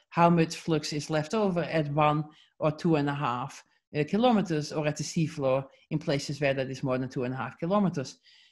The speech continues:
And this, this color scale is a logarithmic scale.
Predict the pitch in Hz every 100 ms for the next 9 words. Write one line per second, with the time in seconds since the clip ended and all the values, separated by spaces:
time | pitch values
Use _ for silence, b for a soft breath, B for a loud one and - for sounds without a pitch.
0 | b - 202 185 170 170 170 165 - -
1 | 202 165 156 - 160 143 143 b b -
2 | 147 156 147 143 139 139 131 - - 202
3 | 143 123